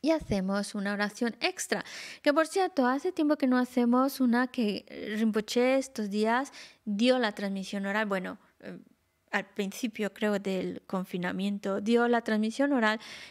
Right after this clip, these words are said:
de los versos nobles auspiciosos. Y bueno, ya que, que si no tiene la transmisión oral, puede, em, eh, Rinpoche en alguno de los vídeos, casi de los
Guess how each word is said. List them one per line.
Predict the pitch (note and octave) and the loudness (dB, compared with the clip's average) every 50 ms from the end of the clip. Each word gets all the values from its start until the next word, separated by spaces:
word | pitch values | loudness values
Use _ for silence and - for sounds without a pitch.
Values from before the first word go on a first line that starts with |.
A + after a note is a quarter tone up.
| - - | -6 0
de | A#3+ C4 C4+ C4+ | 4 4 4 6
los | C4 B3+ B3+ C4 C4 - A#3+ G#3+ | 6 4 4 2 0 0 2 2
versos | A#3 A#3+ B3 C4+ - - C#4 C4+ C4+ C4 - - | 4 2 2 0 0 2 2 2 2 2 0 0
nobles | A3+ A3 A3 A3 A3+ A3+ A#3+ B3 C4 B3+ - A#3 | 2 2 2 2 2 2 2 2 2 2 0 -2
auspiciosos. | G#3 G3 G3 - - G3+ F#3+ F#3+ - G3 F#3 F3 F#3 - - E3+ D3+ - - - _ _ _ _ _ _ - | -2 -2 -4 -6 -6 -6 -6 -6 -4 -4 -6 -6 -6 -8 -8 -8 -8 -10 -12 -16 _ _ _ _ _ _ -10
Y | - G4+ D#4+ | -8 -4 -4
bueno, | C4+ A#3+ G3+ G#3+ B3 B3+ B3+ _ _ - - _ _ _ _ _ | -4 -4 -4 -6 -6 -6 -8 _ _ -20 -20 _ _ _ _ _
ya | - - G3 G3+ | -12 -10 -10 -12
que, | - - - | -12 -16 -18
que | - - G2 - - - _ _ - _ _ _ _ - | -12 -12 -12 -12 -12 -16 _ _ -20 _ _ _ _ -16
si | - - - A#3 | -8 -4 0 0
no | A3+ A3+ A3 | 2 0 0
tiene | A3 A3+ A3 G#3 G#3+ G#3 | 0 -2 -2 -2 -2 -2
la | G3+ G3 G3 | -2 -4 -6
transmisión | - - G3+ G3 G3 - - G3+ G3+ | -4 -4 -4 -4 -4 -6 -6 -4 -4
oral, | G3+ G#3 G#3+ A3+ B3+ B3 | -4 -4 -4 -4 -4 -4
puede, | - A#3 G#3 G3+ G#3 G#3 - - - - - - - _ - - - - | -4 -4 -2 -4 -4 -6 -10 -16 -20 -20 -20 -20 -20 _ -20 -20 -14 -12
em, | G3+ G3 G3 G3 G3 G3 G3 G3 - - _ | -10 -10 -8 -10 -10 -12 -12 -16 -18 -20 _
eh, | - C4 A#3 A3 G3 C3 D#3 G#3 | -12 -10 -10 -10 -12 -12 -10 -6
Rinpoche | A3+ A3 A3 A#3 G#3 - - A3 | -6 -4 -4 -4 -6 -6 -4 -4
en | G#3 G#3 G3+ | -4 -4 -4
alguno | G3+ G3 G3 A3 A3 A3 G#3+ | -4 -4 -4 -4 -4 -2 -2
de | G3+ G3+ | -4 -4
los | G3 G3 G3 | -4 -6 -6
vídeos, | G#3+ A3+ A3 A3 G#3 | -4 -4 -4 -4 -4
casi | - C#4 C#4 C#4 - D#4+ | -4 -6 -6 -4 -4 -4
de | C#4+ C4 B3 | 0 0 0
los | A#3+ A#3 A#3 A3+ - | 0 -2 -4 -6 -8